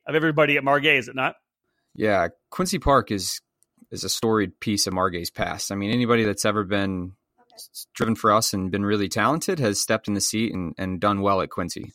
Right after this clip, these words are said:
Speaker 2: Um, it, and Quincy's no joke to race at. I mean, it's a serious racetrack. Uh, if you've won at Quincy, you, you've done something. And, and back in, from the Scott Pruitt days all the way to Pistol Pete, I mean, there's been a lot of really good racers that we've been fortunate enough to have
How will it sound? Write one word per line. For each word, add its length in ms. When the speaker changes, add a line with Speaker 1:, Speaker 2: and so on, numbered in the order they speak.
Speaker 2:
Um, 420
it, 160
and 140
Quincy's 340
no 120
joke 280
to 100
race 280
at. 140
I 80
mean, 140
it's 180
a 40
serious 440
racetrack. 440
Uh, 80
if 180
you've 160
won 200
at 120
Quincy, 640
you, 240
you've 160
done 220
something. 360
And, 280
and 180
back 220
in, 260
from 160
the 80
Scott 260
Pruitt 300
days 300
all 140
the 80
way 160
to 120
Pistol 320
Pete, 300
I 80
mean, 160
there's 160
been 140
a 60
lot 300
of 180
really 140
good 140
racers 280
that 100
we've 180
been 260
fortunate 420
enough 300
to 120
have 240